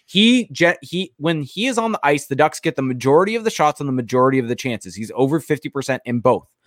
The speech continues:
A-, and so that is significant for a Ducks team that is not over fifty percent on the whole. The issue for the Ducks is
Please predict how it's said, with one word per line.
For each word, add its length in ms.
A-, 200
and 200
so 160
that 260
is 160
significant 560
for 180
a 60
Ducks 280
team 200
that 140
is 160
not 340
over 220
fifty 260
percent 320
on 140
the 80
whole. 340
The 200
issue 360
for 180
the 260
Ducks 320
is 240